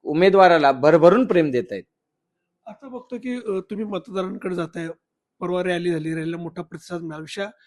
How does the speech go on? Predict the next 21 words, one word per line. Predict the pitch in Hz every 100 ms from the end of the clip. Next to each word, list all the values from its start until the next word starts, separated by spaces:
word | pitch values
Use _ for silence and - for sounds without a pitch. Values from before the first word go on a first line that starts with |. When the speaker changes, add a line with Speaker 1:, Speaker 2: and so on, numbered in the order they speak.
| _ -
Speaker 2:
विशेष | 185 233
म्हणजे | 226 233 254 262 _ _ _
स्वतः | - 185 220
जे | 196 226 254 254 _ _
माजी | 180 165 160 185 220
गृहराज्यमंत्री | 180 180 175 160 175 165 160 180
आहेत | 143 135 _ _ _ _ -
आणि | 160
शिंदे | 165 165 175
सेनेचे | 175 170 190
प्रमुख | 175 175 165
नेते | 175 156 160
आहेत, | 139 _ _ _ -
ते | 226
सिद्धाराम | 190 190 208
मित्र | 190 190
साहेब | 170 175
पण | - - _ _ _ -
त्यामध्ये | 170 165 180 _ -
आले | 156
होते. | 147 -